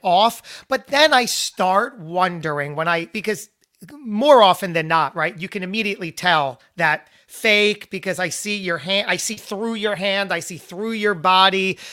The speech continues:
I see all that stuff. And then people try showing you something. They're like, "Oh, look at my notebook." And you can't see the <laughs> notebook because it just, right, like, you can't see anything. And then it's just weird. But then I start wondering, what are you hiding?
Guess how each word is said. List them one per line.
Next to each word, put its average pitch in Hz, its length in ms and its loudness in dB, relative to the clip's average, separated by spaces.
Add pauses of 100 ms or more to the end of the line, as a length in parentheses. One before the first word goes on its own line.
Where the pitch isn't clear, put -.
(120)
I 180 140 -4
see 214 240 -6
all 196 140 2
that 196 200 -2
stuff. 202 300 0 (180)
And 196 140 -2
then 208 80 -2
people 202 300 -8
try 190 300 0
showing 196 420 0
you 202 80 -6
something. 208 340 -6
They're 190 140 0
like, 185 140 0 (240)
"Oh, 285 180 4
look 269 200 -2
at 277 80 -4
my 262 160 4
notebook." 254 640 2
And 165 120 -6
you 175 80 -8
can't 185 260 -4
see 254 220 -2
the 202 120 0
<laughs> - 0 -
notebook - 760 -10
because - 360 -4
it - 120 -2
just, - 120 -4 (320)
right, 240 180 4
like, 233 140 -2
you 233 80 -4
can't 254 300 -2
see 226 180 -4
anything. 220 500 -4 (280)
And 196 120 -6
then 233 80 -4
it's 240 140 -6
just 165 160 -6
weird. 156 540 -6 (360)
But 254 140 -6
then 302 200 2
I 427 60 0
start 247 500 4
wondering, 185 840 2 (680)
what 143 320 -12
are 311 40 -10
you 240 140 -6
hiding? 147 600 -12